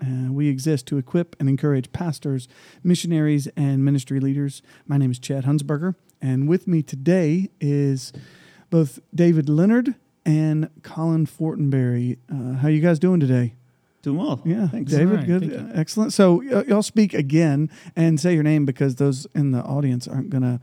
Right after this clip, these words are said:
Speaker 1: be able to differentiate your voices without you telling. So, so Colin, how are you?
Speaker 3: I'm doing all right, thanks.
Speaker 1: Excellent. And David, how are you?
Speaker 2: I'm doing well.
Speaker 1: Okay, that's good. All right. Uh, so both of these guys,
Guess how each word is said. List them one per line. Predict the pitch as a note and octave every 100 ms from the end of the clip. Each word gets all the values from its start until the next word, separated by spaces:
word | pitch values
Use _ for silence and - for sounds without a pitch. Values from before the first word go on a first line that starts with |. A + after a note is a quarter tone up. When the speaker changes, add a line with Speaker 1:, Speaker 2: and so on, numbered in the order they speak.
| - -
Speaker 1:
be |
able | C#3
to | C#3
differentiate | C3 C3 C3+ B2+ B2+ -
your | C3
voices | C3 C#3 C3 B2+ D3
without | C3+ B2+ -
you | C3 - _ _
telling. | - D3+ C#3+
So, | D3+ C#3 - -
so | - D#3
Colin, | - F3+ F#3 D#3 G3 - _ _ _
how | E3+ E3
are |
you? | D#3 F3 A3 - _
Speaker 3:
I'm | C#3 C3+
doing | C3+ C#3
all | C#3
right, | C#3 A#2
thanks. | A#2 A2
Speaker 1:
Excellent. | C#3+ - D#3+ F3+ F#3+ -
And | C#3 C#3
David, | D3 D#3 D#3
how | C#3+
are | D3+
you? | D3+ F#3 A3 G#3+ _ _ _
Speaker 2:
I'm | - B3
doing | E4+ D4+ D#4
well. | F3 A2+ A2+ F3+ A3+
Speaker 1:
Okay, | A3 A3 F#3
that's | B2+ C#3 -
good. | G3 C#3+ B2+ -
All | D#3+
right. | D3 B2 - - - A3+ -
Uh, | F#3+ F#3 D#3+ C#3+ -
so | - A3 G3
both | F3 G#3+ A3
of | G#3+
these | F#3+
guys, | D#3 C#3 D3 D#3+